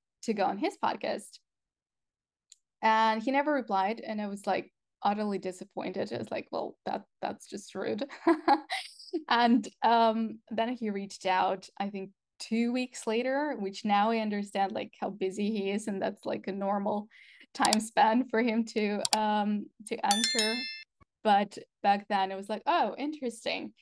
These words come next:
And what he said was like, you know, "I checked the podcast and I checked your content. It would be great to, like, to have you at sas Group." And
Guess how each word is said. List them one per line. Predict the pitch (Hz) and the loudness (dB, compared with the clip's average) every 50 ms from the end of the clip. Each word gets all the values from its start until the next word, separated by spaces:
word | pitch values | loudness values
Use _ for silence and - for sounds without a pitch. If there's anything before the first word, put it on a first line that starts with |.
| _ _ _ _ _ _ _ _ _ _ - | _ _ _ _ _ _ _ _ _ _ -4
And | - 226 220 220 220 220 214 214 208 - _ | 0 0 2 2 2 2 2 0 0 -2 _
what | - 220 220 226 | -4 -2 -2 -2
he | 226 262 285 302 | 0 0 -2 -2
said | 302 - 269 240 233 226 226 226 208 - _ _ _ _ _ _ _ _ _ _ _ _ _ _ _ _ - | -2 -2 -2 -2 0 0 0 -2 -4 -8 _ _ _ _ _ _ _ _ _ _ _ _ _ _ _ _ -8
was | 208 214 208 202 - 208 | -6 -6 -6 -6 -4 -2
like, | 190 185 185 185 185 _ - _ _ _ _ - | -2 0 0 -2 -4 _ -20 _ _ _ _ -6
you | 240 233 214 | -4 -4 -2
know, | 190 190 185 - | -2 -2 -2 0
"I | 202 202 | -2 -2
checked | 196 - 240 254 240 | -2 -2 -4 -4 -4
the | 233 | -6
podcast | 220 220 202 208 208 - 196 190 190 - - | -4 -2 -2 -2 -2 -2 -4 -4 -4 -6 -10
and | 208 208 | -10 -10
I | |
checked | - - 196 196 196 - | -8 -8 -8 -8 -8 -10
your | 190 - | -14 -12
content. | - 190 185 185 180 - 185 - 185 180 - - _ - | -8 -6 -6 -6 -4 -4 -4 -4 -4 -6 -10 -16 _ -16
It | 196 196 196 196 | -12 -12 -10 -10
would | 202 190 190 | -10 -8 -8
be | 196 190 | -8 -8
great | - 190 190 185 180 - - - | -4 -2 -2 -2 -2 -6 -8 -10
to, | 196 190 - | -8 -8 -6
like, | - - - - _ _ _ _ _ _ - - - | -8 -8 -10 -12 _ _ _ _ _ _ -20 -14 -8
to | 208 196 190 190 190 202 208 - - _ - | -6 -6 -4 -4 -4 -4 -6 -8 -10 _ -12
have | 202 - 190 190 - | -4 -2 -2 -2 -2
you | 185 180 | -4 -4
at | - - - _ _ _ _ _ - | -4 -4 -8 _ _ _ _ _ -12
sas | - - 233 233 254 240 | -2 0 2 2 2 0
Group." | - - - - _ _ _ _ _ _ _ _ _ _ _ _ _ _ _ _ _ _ _ _ _ _ _ _ _ _ _ _ - | -4 -12 -12 -12 _ _ _ _ _ _ _ _ _ _ _ _ _ _ _ _ _ _ _ _ _ _ _ _ _ _ _ _ 2
And | 208 202 196 190 190 190 190 190 - | 4 6 6 6 4 2 0 -2 -6